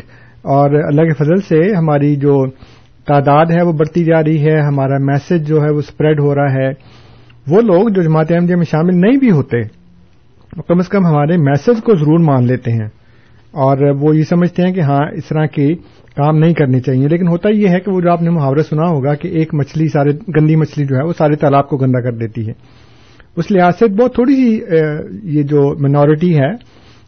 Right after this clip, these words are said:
جو ایسے کام کرتے ہیں، طالبان تھوڑے سے ہیں، وہ ایک جگہ کے اوپر آ کر فساد کرتے ہیں تو سارے مسلمان بدنام ہو جاتے ہیں۔ سارے مسلمان ایسے نہیں ہیں، بہت تھوڑی تعداد ہے ایسے فنیٹکس کی، ایسے بنیاد پرست فنڈامنٹلسٹ لوگوں کی، ورنہ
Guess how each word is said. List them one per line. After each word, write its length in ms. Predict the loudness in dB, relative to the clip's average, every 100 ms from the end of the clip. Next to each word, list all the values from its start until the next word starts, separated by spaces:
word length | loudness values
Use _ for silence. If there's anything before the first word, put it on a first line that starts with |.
| -6
جو 180 | -2 0
ایسے 240 | 2 0
کام 220 | 0 0
کرتے 220 | 0 -2 -2
ہیں، 80 |
طالبان 440 | 0 2 2 2 2
تھوڑے 220 | 2 0
سے 160 | 0 -2
ہیں، 80 |
وہ 140 | 2 2
ایک 100 | 4
جگہ 80 | 2
کے 220 | 2 -2
اوپر 200 | 0 0
آ 20 |
کر 120 | 0
فساد 320 | -4 0 0
کرتے 340 | 2 -4 -2 -2
ہیں 160 | 0
تو 120 | -2 -2
سارے 300 | 0 2 0
مسلمان 380 | 0 0 0
بدنام 340 | 0 0 0 0
ہو 80 | -2
جاتے 240 | -4 -4
ہیں۔ 40 |
سارے 220 | 0 2 2
مسلمان 400 | 0 -2 0 -2
ایسے 160 | 0
نہیں 200 | -2 0
ہیں، 200 | 0 -2 -8 _ _ _ -20 _ _ -20 _ -14 -4
بہت 360 | 2 2 0
تھوڑی 240 | -2 0 0
تعداد 380 | 0 2 0
ہے 140 | 0 -2
ایسے 360 | -4 -6 -4
فنیٹکس 460 | -2 -2 -2 -4 -8
کی، 220 | -4 -2
ایسے 280 | -2 -2 -2
بنیاد 340 | 0 0 0 -2
پرست 260 | -2 -4 -2
فنڈامنٹلسٹ 680 | -2 0 -2 -2 -4 -6 -6
لوگوں 240 | -4 -4
کی، 200 | -6 -8 -10 -20 _ _ _ _ _ _ -12
ورنہ 220 | -6 -2